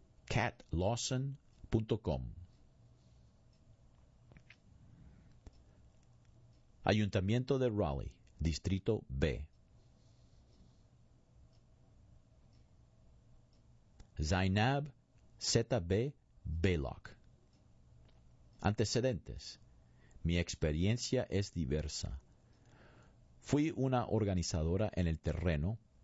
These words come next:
y cofundadora de un startup de innovación cívica para la juventud, Protesta de Jóvenes Estadounidenses, Young Americans Protest.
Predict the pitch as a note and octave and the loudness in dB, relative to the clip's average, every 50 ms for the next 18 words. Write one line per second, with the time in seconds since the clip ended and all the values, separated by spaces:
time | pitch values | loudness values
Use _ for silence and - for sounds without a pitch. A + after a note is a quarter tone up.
0 | - - - - G#2 G#2 - _ - - C3+ D3 - - - C#3 B2 A2 G#2+ F#2+ | -20 -4 0 2 2 2 0 _ -2 -2 -2 -2 -2 -4 -2 0 2 2 2 2
1 | E2+ E2 D#2 D2+ E2+ F#2 - - - - - E2+ F#2+ F2+ - A#2+ A#2+ A#2 - - | 2 2 0 0 -2 -2 -4 -8 -12 -4 -2 0 0 0 0 0 -2 -2 -2 0
2 | - C3 A#2+ F#2 D#2 D#2 - - D#2+ E2+ E2+ E2+ E2+ E2+ E2 E2 D#2+ - - - | 2 2 2 2 -2 -4 -4 -2 0 2 2 2 2 0 0 0 0 0 0 0
3 | G#2+ G#2+ A2+ A#2 A2 - - - B2 G#2+ E2+ E2 - - E2+ E2 - F2+ E2 D#2+ | 0 0 0 -2 -2 -2 0 0 2 2 0 0 0 -2 -2 0 0 2 2 2
4 | D#2+ D#2 D#2 D#2+ D#2+ D#2 D2 C#2+ - - - G2+ D2+ - - - _ - - - | 2 2 2 0 0 -2 -2 -4 -2 -2 0 0 -2 -4 -8 -14 _ -20 -20 -20
5 | - - - - - F2+ D#2+ - G#2 G2+ - - - A#2 A#2+ G#2 E2 E2 F2 F#2 | -20 -20 -8 -2 0 0 2 2 0 0 0 2 0 2 2 2 2 2 2 2
6 | G2+ G#2 G2+ F#2+ - - - - F2+ F2+ - - G2+ F#2+ E2+ E2 D#2+ D2+ D#2 E2 | 2 0 0 -2 -4 -8 -4 -2 0 0 0 0 0 0 2 2 2 2 2 0
7 | D#2+ D2+ C2 - - - - D2 - - - - - - - D#2 F2 G2+ G#2+ G#2 | 0 0 -2 -6 -6 -6 -6 -6 -8 -10 -12 -14 -10 -4 0 0 2 2 2 2
8 | F#2 E2+ E2+ E2+ E2+ - - F#2+ F2 - - - - G2+ F#2 - - C2 - - | 2 2 2 2 0 0 0 -2 -2 -2 -2 0 0 0 0 -2 -4 -6 -6 -8
9 | - - - | -10 -12 -16